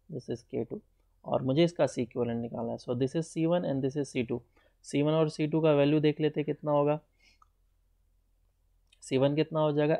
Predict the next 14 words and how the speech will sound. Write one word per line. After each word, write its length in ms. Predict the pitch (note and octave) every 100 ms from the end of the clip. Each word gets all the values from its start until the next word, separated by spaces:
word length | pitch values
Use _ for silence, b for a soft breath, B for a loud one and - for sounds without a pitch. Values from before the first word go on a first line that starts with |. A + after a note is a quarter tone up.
| D3+
Epsilon 320 | - - D#3
naught 140 | D3+
A 120 | D3+ D3+
by 120 | D3+
D 140 | F3 F#3 _ _ _ _ _ _ _ _ _ _ _ -
और 340 | A#2 A2+ A#2 - _
के 160 | D3 D3
वन 220 | D#3+ E3
का 120 | D#3+
value 300 | C#3+ C#3+ D#3
है 80 | E3
two, 260 | - C3+ C#3+ _ _ _ _ _ _ _ _ _ _ _ _ -
Epsilon 380 | A#2 - C#3 C#3+
naught 180 | E3